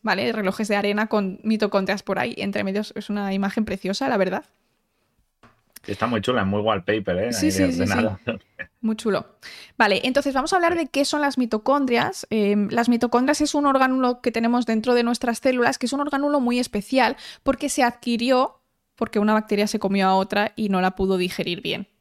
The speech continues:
Speaker 1: y se quedó dentro. O sea,
Speaker 2: Claro.
Speaker 1: literalmente se quedó dentro de esa
Speaker 2: Bien,
Speaker 1: célula.
Speaker 2: claro. Viene la teoría esta endi-, endosimbiótica, que siempre decimos que cuando surgió la célula eucariota, en principio era una procariota, y al comerse otras euca-, a-, otras procariotas, las incorporó dentro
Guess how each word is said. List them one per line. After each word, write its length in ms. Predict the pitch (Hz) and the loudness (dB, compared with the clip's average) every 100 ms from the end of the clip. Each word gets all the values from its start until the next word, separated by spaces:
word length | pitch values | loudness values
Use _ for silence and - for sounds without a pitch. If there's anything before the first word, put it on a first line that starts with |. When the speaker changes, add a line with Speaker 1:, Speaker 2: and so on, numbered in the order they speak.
| _ | _
Speaker 1:
y 100 | 220 | -4
se 140 | 208 | -4
quedó 240 | 196 190 196 | -4 -2 0
dentro. 400 | 185 175 - - _ _ - - _ _ | -2 -4 -10 -18 _ _ -20 -20 _ _
O 60 | - | -6
sea, 140 | - | -4
Speaker 2:
Claro. 140 | - 220 | -4 -2
Speaker 1:
literalmente 540 | 226 202 143 185 220 | 0 0 0 -4 -2
se 160 | 220 208 | -2 -4
quedó 240 | 185 185 | 0 0
dentro 300 | 196 196 208 | 0 0 0
de 80 | 190 | 0
esa 140 | 208 | 0
Speaker 2:
Bien, 60 | 185 | 0
Speaker 1:
célula. 300 | 214 233 330 | 0 2 0
Speaker 2:
claro. 300 | - 90 71 - _ _ | 0 -2 -4 -14 _ _
Viene 300 | 98 104 98 | -2 0 0
la 160 | 101 104 | 0 0
teoría 320 | 101 95 101 | 0 0 0
esta 200 | 95 - | -4 -4
endi-, 200 | 95 87 - | -4 -6 -8
endosimbiótica, 920 | 95 87 - 87 92 95 85 95 - | -6 -6 -8 -4 -4 -4 -4 -6 -6
que 100 | - | -12
siempre 300 | 87 87 87 | -10 -8 -8
decimos 340 | 85 98 110 117 | -6 -4 -4 -6
que 240 | 101 104 - - - _ | -4 -4 -6 -20 -20 _
cuando 340 | 98 92 90 | -8 -4 -4
surgió 480 | 92 95 85 - 104 | -6 -8 -8 -2 -2
la 240 | 120 98 90 | -2 -4 -2
célula 280 | 98 98 101 | -2 0 0
eucariota, 400 | 95 98 101 113 | -2 -2 0 -2
en 120 | 104 | -6
principio 520 | - 90 80 104 104 | -8 -8 -6 -4 -2
era 80 | 98 | 0
una 320 | 98 95 - | 0 -2 -4
procariota, 640 | 107 101 95 101 104 110 - | -2 0 2 0 0 -2 -4
y 120 | 101 | -4
al 160 | 90 87 | -4 -4
comerse 340 | 87 98 107 | -4 -4 -4
otras 220 | 101 98 | -4 -2
euca-, 260 | 98 90 - | -2 -4 -8
a-, 300 | 98 98 98 | -8 -8 -10
otras 360 | - 98 95 92 | -8 -4 -2 -2
procariotas, 600 | - 120 117 117 117 127 | 0 -2 0 0 2 2
las 180 | 127 104 | 0 -2
incorporó 460 | 98 92 87 92 98 | -2 -4 -2 -2 0
dentro 240 | 107 - | 0 -2